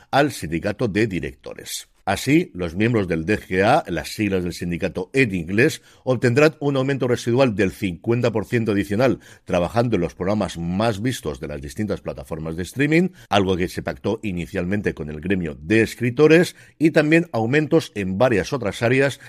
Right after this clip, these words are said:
incluido uno del cero coma cinco por ciento en las contribuciones al plan de pensiones y de salud, tanto en el segundo como el tercer año del contrato. Y después de esta actualización, vamos ya con el resto de noticias, empezando como suele ser habitual, con nuevos proyectos.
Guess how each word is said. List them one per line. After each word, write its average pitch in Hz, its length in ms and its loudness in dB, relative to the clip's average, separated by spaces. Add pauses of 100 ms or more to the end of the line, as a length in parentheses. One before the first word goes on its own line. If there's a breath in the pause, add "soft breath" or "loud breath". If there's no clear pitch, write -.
(100 loud breath)
incluido 123 640 2
uno 143 260 2
del 107 300 2
cero 120 340 0
coma 104 180 -2
cinco 117 280 -4
por 90 140 -4
ciento 127 380 -2 (300 loud breath)
en 127 140 4
las 113 140 0
contribuciones 101 720 -4
al 85 180 -6
plan 110 180 0
de 113 100 2
pensiones 92 640 -4
y 123 120 -2
de 131 120 2
salud, 120 420 0 (280 loud breath)
tanto 131 260 0
en 110 60 0
el 92 100 -4
segundo 113 400 -4
como 120 320 -6
el 95 220 -6
tercer 87 480 -2
año 101 340 -2
del 110 320 -2
contrato. 73 580 -12 (260)
Y 110 100 4
después 104 360 2
de 90 80 -2
esta 87 160 -6
actualización, 110 760 2
vamos 131 260 0
ya 92 100 -2
con 80 120 -6
el 82 80 -4
resto 92 220 -6
de 101 100 -2
noticias, 160 540 2
empezando 101 460 -2
como 71 180 -10
suele 92 240 -4
ser 87 160 -6
habitual, 78 380 -6 (260 soft breath)
con 98 240 0
nuevos 123 260 4
proyectos. 135 640 4